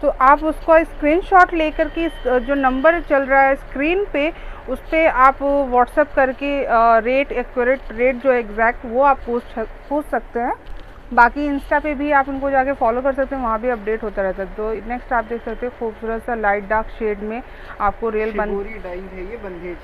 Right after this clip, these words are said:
Speaker 2: के साथ।
Speaker 1: कौन सी डाई है?
Speaker 2: शिबोरी।
Speaker 1: शिबोरी डाई, अच्छा, अलग-अलग नाम भी है।
Speaker 2: ये सब पैटर्न wise, इसमें color भी मिल जाएंगे पाँच छः।
Speaker 1: अच्छा, पाँच छः color इसके
Speaker 2: हम्म।
Speaker 1: मिल जाएंगे। शिबोरी डाई बंधेज पे, है ना?
Speaker 2: हम्म।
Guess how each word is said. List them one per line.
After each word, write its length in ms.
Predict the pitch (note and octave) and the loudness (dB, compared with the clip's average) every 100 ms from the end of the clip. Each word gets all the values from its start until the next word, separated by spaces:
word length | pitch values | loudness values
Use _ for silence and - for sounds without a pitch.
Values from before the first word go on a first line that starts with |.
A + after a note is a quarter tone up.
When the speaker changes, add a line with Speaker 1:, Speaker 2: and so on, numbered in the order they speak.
| - | -16
Speaker 2:
के 60 | |
साथ। 380 | D#3+ D3+ C3+ - | -16 -16 -16 -8
Speaker 1:
कौन 140 | B3 | -6
सी 120 | B3 C#4 | -6 -2
डाई 220 | D4 D#4 | -2 -2
है? 120 | G4 | -6
Speaker 2:
शिबोरी। 480 | A4 G4+ F#4 F4+ D#4 C#4+ - - | -8 -10 -8 -10 -12 -16 -16 -8
Speaker 1:
शिबोरी 480 | C4+ A#3+ C#4 D4 D#4+ | -4 0 2 2 2
डाई, 260 | A3+ D#3 - - | 2 2 -2 -10
अच्छा, 340 | G3 A#3 G3+ | -8 -4 -2
अलग-अलग 420 | F3+ G#3 A#3 B3 | -2 -2 -2 -2
नाम 300 | A3+ F#3+ G3+ | -2 -2 -2
भी 140 | C4 E4+ | -2 0
है। 180 | F#3+ F3+ - - | -2 -4 -14 -12
Speaker 2:
ये 100 | F#3 | -12
सब 120 | F#3+ | -12
पैटर्न 480 | G#3+ G3+ F#3 - F#3+ | -10 -8 -8 -10 -12
wise, 160 | G#3 A3 | -12 -12
इसमें 240 | - G#3+ | -14 -14
color 280 | G3+ F#3 G3+ | -8 -6 -6
भी 160 | G3+ G#3+ | -8 -10
मिल 200 | G3+ G3 | -10 -10
जाएंगे 260 | G3 G#3 | -12 -12
पाँच 300 | A3+ G3 F#3 | -12 -12 -12
छः। 180 | - C4+ C#4+ - | -14 -14 -14 -8
Speaker 1:
अच्छा, 180 | A3+ C4+ | -6 0
पाँच 280 | B3+ A#3+ B3+ | 2 2 0
छः 100 | C4+ | -2
color 300 | B3+ B3 B3 | 0 0 -2
इसके 240 | A#3 B3 | -6 -8
Speaker 2:
हम्म। 80 | A3+ | -8
Speaker 1:
मिल 80 | G3+ | -8
जाएंगे। 180 | G#3 | -8
शिबोरी 480 | - B3 B3 B3+ D4 | -6 -2 4 4 2
डाई 380 | B3 A3 G#3 A#3+ A#4+ - - - - - | 2 6 6 6 2 -2 -14 -16 -12 0
बंधेज 480 | A#3 A3 A#3+ G#3 G3 | 0 2 0 0 -2
पे, 220 | F#3 F#3+ | -10 -2
है 80 | C4 | 2
ना? 100 | F#4 | 2
Speaker 2:
हम्म। 80 | G4 | 0